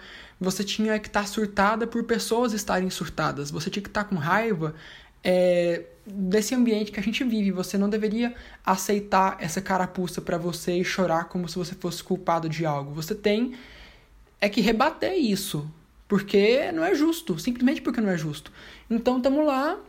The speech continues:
nesse ministério que é cristão, obviamente, que é reformado, de teologia reformada, é, e que entende a homossexualidade no seu sentido relacional como pecado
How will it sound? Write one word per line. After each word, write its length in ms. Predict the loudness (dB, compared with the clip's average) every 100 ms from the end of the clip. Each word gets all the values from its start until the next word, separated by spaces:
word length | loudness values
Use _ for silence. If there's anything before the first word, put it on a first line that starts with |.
| -6
nesse 400 | -2 0 0 0 2
ministério 520 | 2 0 -2 -2 -2
que 180 | 4 6
é 240 | 6 4
cristão, 760 | 0 0 2 0 0 0 -2 -2
obviamente, 880 | -4 0 0 0 0 0 -2 -6 -12 -16
que 160 | 2 2
é 100 | 4
reformado, 840 | 0 -2 0 0 0 0 0 -2 -2
de 140 | -4
teologia 360 | -4 -2 -2 -2
reformada, 680 | -4 -4 -2 -2 -2 -2 -4 -12 -20 -20 -20 -6
é, 540 | -2 0 0 -2 -4 -8 -16 _ _ _ -20 -20 _ -20 _ -2
e 100 | -2
que 100 | 4
entende 540 | 2 4 2 2 0 0
a 100 | 2
homossexualidade 960 | 4 2 0 -4 0 0 2 2 2 0
no 80 | -2
seu 180 | -2
sentido 380 | -2 -2 0 0
relacional 640 | 2 0 0 -2 0 -2
como 180 | 0 -2
pecado 640 | 0 -2 2 2 2 -2